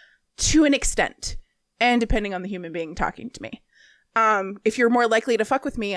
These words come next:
I'm less likely to believe what you say at first glance. Um, but if, like,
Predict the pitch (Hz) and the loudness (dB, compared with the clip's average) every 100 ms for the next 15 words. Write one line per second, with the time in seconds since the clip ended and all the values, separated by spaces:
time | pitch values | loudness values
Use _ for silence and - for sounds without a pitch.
0 | - 285 233 214 196 - 208 220 233 247 | -2 -2 -2 -2 -2 -2 -4 -4 -6 -6
1 | 277 285 - 339 240 190 196 - 170 185 | -6 -6 -2 0 0 -4 -6 -6 -8 -10
2 | - - - _ _ _ 254 247 226 214 | -14 -20 -20 _ _ _ 4 6 6 4
3 | 208 - 285 277 294 247 214 - | 0 -2 0 0 2 4 2 -2